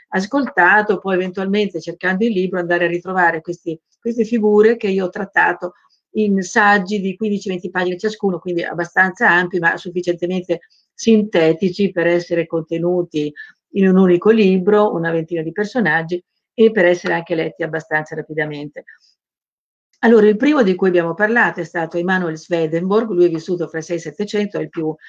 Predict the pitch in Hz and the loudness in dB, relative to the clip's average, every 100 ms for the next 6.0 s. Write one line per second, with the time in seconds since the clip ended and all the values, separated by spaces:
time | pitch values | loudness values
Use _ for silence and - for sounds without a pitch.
0 | - - 170 165 247 170 156 165 170 156 | -20 -6 -4 0 0 2 -2 -2 -2 0
1 | 170 269 - _ _ - _ - 233 208 | 0 -2 -6 _ _ -20 _ 0 4 4
2 | 185 175 180 175 165 160 165 175 175 175 | 4 2 2 4 2 0 -2 -6 -8 -12
3 | 98 - _ _ _ - 185 170 - 254 | -14 -20 _ _ _ -10 -8 -8 2 4
4 | 240 254 302 220 175 196 202 170 180 165 | 4 0 -6 -8 -4 -4 -4 -6 -8 -10
5 | - 170 170 170 175 185 196 202 214 302 | -4 -4 -4 -8 -6 0 2 2 2 -4